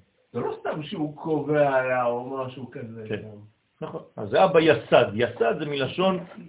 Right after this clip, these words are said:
Speaker 1: היא זקוקה
Speaker 2: דבר
Speaker 1: לו.
Speaker 2: יסודי.
Speaker 1: בדיוק.
Speaker 2: בסדר? הוא בונה אותה. צריך ל-, ל-, לחבר את זה. עכשיו, מי שלא טעם הד-, טעם כזה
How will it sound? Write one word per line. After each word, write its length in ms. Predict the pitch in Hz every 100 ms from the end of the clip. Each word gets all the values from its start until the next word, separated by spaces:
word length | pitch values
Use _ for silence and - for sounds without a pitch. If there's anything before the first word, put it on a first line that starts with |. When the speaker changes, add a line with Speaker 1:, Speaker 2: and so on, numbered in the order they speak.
| -
Speaker 1:
היא 220 | 180 160
זקוקה 280 | - 156 123
Speaker 2:
דבר 120 | 143
Speaker 1:
לו. 60 | 151
Speaker 2:
יסודי. 680 | 143 143 - 151 131 127 - - -
Speaker 1:
בדיוק. 320 | - - 143 135
Speaker 2:
בסדר? 120 | 214
הוא 160 | 156
בונה 340 | 131 113 143 147
אותה. 300 | 123 101 - - - - - - - - - - - -
צריך 140 | 123
ל-, 200 | 131 139 -
ל-, 360 | 123 117 120 113
לחבר 380 | 110 123 226
את 60 | 165
זה. 60 | 101
עכשיו, 240 | - 107
מי 180 | 113 165
שלא 800 | 170 151 135 131 143 156 156 143 143
טעם 320 | 131 117 120
הד-, 360 | 117 110 117 123
טעם 300 | 127 117 110
כזה 320 | 110 87 90